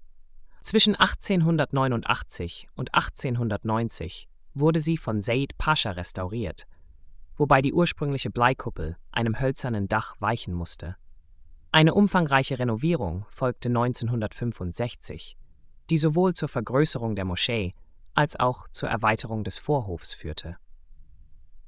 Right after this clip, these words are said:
Zu den architektonischen Besonderheiten gehört das aus Ziegeln erbaute Minarett mit einem Scherif. Die Mauern bestehen aus Ziegeln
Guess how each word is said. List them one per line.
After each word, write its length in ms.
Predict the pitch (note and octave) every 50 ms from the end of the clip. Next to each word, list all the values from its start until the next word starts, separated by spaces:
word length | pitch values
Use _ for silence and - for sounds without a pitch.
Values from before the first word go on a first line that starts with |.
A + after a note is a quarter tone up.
| - - - -
Zu 140 | - - E3
den 140 | E3 D#3+
architektonischen 840 | - - D#3+ - D#3 - D#3 - - - G#3 G3+ F3 D#3 - - B2
Besonderheiten 800 | A#2+ A2 C3 D3 D#3+ D3+ C3 G#2+ G2+ F2+ - - E2+ E2+ F#2 - - - -
gehört 340 | B2+ B2+ C3+ B2+ B2 -
das 160 | - A#2+ - -
aus 240 | - A#2+ - -
Ziegeln 380 | - - - D#3+ D3+ C3 A#2+ A2+
erbaute 420 | - A2 G#2 A2 G#2+ A2 - -
Minarett 600 | G#2+ G#2 G2+ G2 F#2+ F#2 A2+ A2+ G2+ - - - - - - -
mit 220 | - - A2+ - -
einem 180 | G#2+ G2+ F#2
Scherif. 600 | F#2 - - B2+ A#2+ A2+ E2+ E2 D#2 - - - - - - - - - - - - - - - - -
Die 80 | - C#3+
Mauern 320 | D3 D3+ D#3+ E3+ D#3+ D3+
bestehen 400 | C3+ D3 - - - C#3 C#3 C3+
aus 220 | G#2 G2+ - -
Ziegeln 560 | - - - E3 D#3+ - A2+ F2 D#2+ D#2+ F2+